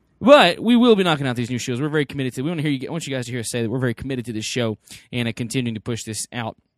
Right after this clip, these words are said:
So we will be doing that, guys. And if you'll jump on, enter your name and email address, you'll be getting notified. We do that to make sure that if there's that one episode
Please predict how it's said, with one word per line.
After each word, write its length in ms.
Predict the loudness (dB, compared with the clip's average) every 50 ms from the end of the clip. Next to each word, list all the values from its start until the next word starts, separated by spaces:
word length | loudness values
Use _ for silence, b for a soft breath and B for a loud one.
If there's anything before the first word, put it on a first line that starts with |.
| _ _ _ _ _ _ _ _ _ -18 -10
So 100 | -2 2
we 100 | 4 6
will 140 | 8 8 8
be 100 | 6 6
doing 200 | 4 4 2 2
that, 120 | 0 -2
guys. 220 | -2 -2 -2 -2 -2
And 80 | -4
if 60 | -4 -4
you'll 100 | -4 -2
jump 220 | -2 -4 -2 -2
on, 180 | -2 -2 -2 -2
enter 140 | -4 -4 -2
your 120 | -2 -2
name 120 | -2 -2 -4
and 80 | -4
email 220 | -6 -4 -4 -4 -4
address, 240 | -2 -4 -4 -2
you'll 80 | -4 -4
be 60 | -4 -2
getting 220 | 0 0 0 2
notified. 520 | 4 4 4 4 4 2 0 0 0 -6 B B B B B B
We 140 | B 4 6
do 160 | 8 8 8
that 200 | 8 8 6 4 2
to 60 | -2
make 160 | -2 -2 -2
sure 220 | -2 0 2 2 4
that 300 | 4 2 2 2 -2 B B B B B
if 100 | 0 4
there's 200 | 4 4 6 6
that 140 | 4 2
one 180 | 2 0 0 0
episode 500 | -2 -2 -2 -4 -4 -4 -4 -6 -8 -12